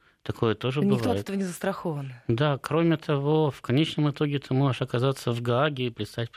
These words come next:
Speaker 1: перед международным судом. Э, ну,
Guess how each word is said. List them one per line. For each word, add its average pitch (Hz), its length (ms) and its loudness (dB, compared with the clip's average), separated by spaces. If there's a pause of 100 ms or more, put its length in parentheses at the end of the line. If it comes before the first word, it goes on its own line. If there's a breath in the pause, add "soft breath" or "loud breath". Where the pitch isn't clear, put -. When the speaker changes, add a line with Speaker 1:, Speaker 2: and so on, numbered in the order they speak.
(320)
Speaker 1:
перед 120 220 0
международным 139 640 2
судом. - 400 -12 (640 loud breath)
Э, 110 260 0
ну, 135 440 0